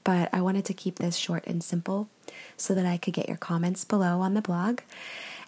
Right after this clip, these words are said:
and get some more direction of what you guys need.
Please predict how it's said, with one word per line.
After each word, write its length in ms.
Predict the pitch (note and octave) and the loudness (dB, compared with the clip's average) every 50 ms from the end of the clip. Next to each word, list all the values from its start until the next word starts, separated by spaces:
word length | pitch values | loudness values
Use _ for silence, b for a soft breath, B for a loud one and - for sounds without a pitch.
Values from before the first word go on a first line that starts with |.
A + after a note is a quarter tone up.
| B - | B 0
and 240 | F#3 F3+ F3+ F3 | 0 2 2 2
get 160 | E3+ D#3+ - - | 2 0 0 0
some 160 | - F3+ F3 | 0 2 2
more 140 | F3 F3 E3+ | 2 0 0
direction 640 | E3+ F3 E3+ E3+ F3 - - - G#3+ G3+ G3 F#3 | 2 0 0 0 -2 -4 0 2 2 4 4 2
of 140 | F3+ E3+ - | 0 0 0
what 180 | E3 - - | -2 -2 -2
you 80 | F3 E3+ | -4 -2
guys 340 | - E3+ E3+ E3+ E3 - - | 0 0 0 0 0 -2 -2
need. 360 | E3+ F3 F3 F3 - - | -2 -2 0 -2 -4 -6